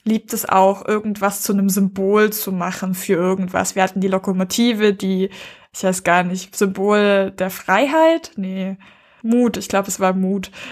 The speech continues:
Und hier ist es, haben wir den Schnee als Symbol für Freiheit und Magie. Die haben wir garantiert auch vorher schon noch gehabt.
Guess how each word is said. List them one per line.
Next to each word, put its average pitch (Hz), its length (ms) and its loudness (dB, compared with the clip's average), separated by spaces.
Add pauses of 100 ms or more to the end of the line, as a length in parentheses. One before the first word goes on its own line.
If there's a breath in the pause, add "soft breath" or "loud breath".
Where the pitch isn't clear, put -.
(140 loud breath)
Und 214 160 2
hier 247 120 4
ist 247 100 2
es, 233 140 -2
haben 214 200 2
wir 214 100 2
den 202 120 4
Schnee 233 400 4
als 208 180 0
Symbol 214 340 0
für 220 200 -4
Freiheit 202 500 0
und 190 140 -10
Magie. 240 560 2 (580 loud breath)
Die - 60 -14
haben 202 160 -2
wir 202 80 2
garantiert 202 480 0
auch - 80 -10
vorher 202 360 0
schon 190 280 -8 (140)
noch 202 280 -14
gehabt. - 440 -14